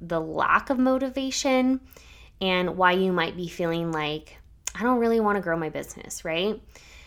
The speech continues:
So now that we understand maybe why we're experiencing those feelings, let's talk about how we can overcome it.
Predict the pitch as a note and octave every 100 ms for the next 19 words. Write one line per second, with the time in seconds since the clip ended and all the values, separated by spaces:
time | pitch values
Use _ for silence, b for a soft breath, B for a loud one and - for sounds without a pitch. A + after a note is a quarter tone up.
0 | B B - C#4 C4+ C#4+ A4+ G4+ E4 G#3+
1 | A#3 A3+ A3 - G#3 G3 F#3+ F#3 - G3
2 | F#3 F3+ E3 E3 D#3 D#3 E3+ A3 A3+ A#3+
3 | A#3+ - G#3 F#3+ G3 G3+ G3+ F#3+ E3+ E3+
4 | E3+ - D#3 D#3 D3+ D#3+ D4+ F4+ - -
5 | - - - A3+ A3+ E4 - - D4 D4
6 | B3+ - - F3 F3 F3 F3+ E3 D#3 D#3+
7 | - C3+ C3+